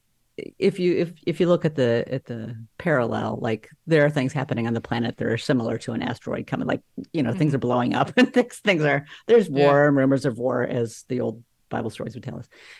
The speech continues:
Speaker 1: And so Leonardo DiCaprio is one of those scientists, and they're trying to get the word out to people to say, "Listen, uh, we all need to prepare for, and we all, we are, we are past the point of being able to fix this.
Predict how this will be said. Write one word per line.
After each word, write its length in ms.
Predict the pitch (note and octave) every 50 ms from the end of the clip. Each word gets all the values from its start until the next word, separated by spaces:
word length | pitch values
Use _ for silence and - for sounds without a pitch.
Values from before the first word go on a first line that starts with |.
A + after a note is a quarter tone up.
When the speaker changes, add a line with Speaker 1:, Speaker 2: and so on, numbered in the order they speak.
| _ _ _ _ _ -
Speaker 1:
And 420 | E3+ D#3 D3+ D3+ D3+ D3+ D3+ -
so 380 | D3+ - G3+ E3 B2+ A#2+ - - -
Leonardo 680 | - D3 D#3+ D3 C3 E3+ F3+ F3 D#3+ D3 C#3 B2 D3
DiCaprio 380 | D3+ - C#3+ C#3 - C#3+ C3 A#2+
is 100 | A2+ A2+
one 120 | C3 A#2+
of 60 | A2+
those 120 | A#2 A2 -
scientists, 340 | E3+ F#3+ G3+ - C3+ B2 -
and 120 | - F3
they're 80 | G3 A3
trying 280 | G#3+ - D#4 D4+ D#4+ B3+
to 40 | A3
get 120 | G3 E3
the 60 | - E3
word 200 | E3+ F#3 A#3 A3+
out 140 | - - -
to 60 | -
people 240 | - D3 C3 - C#3
to 100 | - D3
say, 200 | D3+ - E3+ F3
"Listen, 540 | F3+ A#3 D#4 F4 - - D3+ B2+ - - - _ _ - - - _ _ _ _ _ -
uh, 320 | E3 E3+ E3+ D#3+ D#3+ E3+ D#3
we 240 | D3 F#3+ A3 B3+
all 140 | C4+ C#4 C#4
need 200 | C4 C4 B3+ G#3
to 60 | G#3
prepare 600 | F#3+ - G3+ G3 G3 G3+ A3+ C4 D4 C#4+ C4+ B3+
for, 540 | A3 - - C3 A#2 A2+ - - - - - -
and 140 | C#3 C#3 D#3
we 80 | G3+
all, 100 | G#3+ G#3+
we 220 | E3+ F3 G3 A3 C4+
are, 160 | E4+ C#4 -
we 160 | C4+ E4 G4+
are 100 | A#4 -
past 320 | - G#4 A4 A#4 A4 - -
the 80 | -
point 460 | - - E4+ E4+ D#4 A3+ D3+ C3+ - - -
of 180 | D#3+ E3 D3 D3+
being 220 | E3+ D#3 D#3+ E3
able 160 | D#3+ D3 -
to 80 | D#3 D#3
fix 300 | D3+ D#3+ F3 F3 - -
this. 260 | - - - -